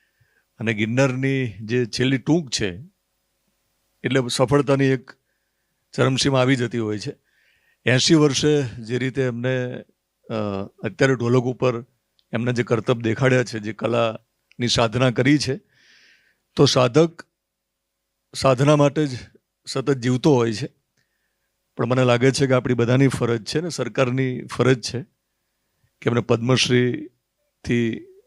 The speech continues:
નવાજવા જોઈએ અને ખૂબ ઝડપથી એમને પદ્મશ્રી એવોર્ડથી સન્માન થાય, એ આપણે બધા અપેક્ષા રાખીએ અને ત્યારે આપણે એમનું ફરીવાર સન્માન કરીશું. એટલે હું પત્રકાર તરીકે આ કહી શકું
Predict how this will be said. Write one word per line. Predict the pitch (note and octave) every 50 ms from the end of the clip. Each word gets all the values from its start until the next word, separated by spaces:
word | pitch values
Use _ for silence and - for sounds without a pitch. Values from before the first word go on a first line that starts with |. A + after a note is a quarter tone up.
| _ - -
નવાજવા | A#2+ A#2 A2+ A#2+ C3 B2+ A#2+ C3+ C3+
જોઈએ | B2 B2 B2+ B2+ C#3 F3+ A#3+ A#3 _ _ _ _ _ _ _
અને | A#2 A2 A2 G#2
ખૂબ | - C#3+ C3 A2+
ઝડપથી | G#2+ C3 B2+ D3 C3+ - - C#3+
એમને | C3+ C3 C3
પદ્મશ્રી | G#2+ C3 B2 A2+ A#2 B2+ A#2+ - - B2 A#2 A#2 A#2 A2 - D4 - _ _ _ _ _ _ _ _ _ _ _ _ _ _ _ _ -
એવોર્ડથી | C#3 A#2+ A#2 B2 B2 - - B2 A#2+ A2+ G#2+ G2 - _ _ _ _ _ _ _ _ _ _
સન્માન | - - B2+ A2+ A#2+ A#2+ B2 B2+ A2+
થાય, | - C#3 C3+ B2 G#2+ - - _ _ _ _ _ _ _ _ _ _ _ -
એ | A#2+ A#2+
આપણે | A2+ A2+ A#2+
બધા | A2 A#2 A#2 C3 C3
અપેક્ષા | B2 G#2+ C3+ A#2+ - - C#3
રાખીએ | B2+ C3 B2+ A#2+ - F3+ F#3+
અને | D#3+ C3+ B2+
ત્યારે | - B2+ A#2+ B2 B2
આપણે | B2+ B2 G#2 C3 A#2+ A#2+ A#2+ A2+ - _ _ _ _ _ _ _ _ _ _ _ _ -
એમનું | A#2 B2 C3+ B2+
ફરીવાર | - - C#3 D3+ D3 D3+ C3
સન્માન | G#2 A#2 A2+ A2 A2+ G#2+ G#2+
કરીશું. | G2 G#2 G2+ G#2 F#2+ - - - _ _ _ _ _ _ _ - - - _ - - - - - - - - - - - - - - _ - A#2
એટલે | G2+ A#2+ B2+ C3+ C3+ B2+
હું | A2+ G2 A#2 C3 C#3+
પત્રકાર | - C#3+ B2 D3 D3+ F3 D3 E3 D#3
તરીકે | C#3 D#3 D#3 D#3 C#3 C#3+ D3
આ | D3 D3 D3
કહી | C3+ G#2+ - - D3 D#3
શકું | - - B2+ G2 A#2+ D#3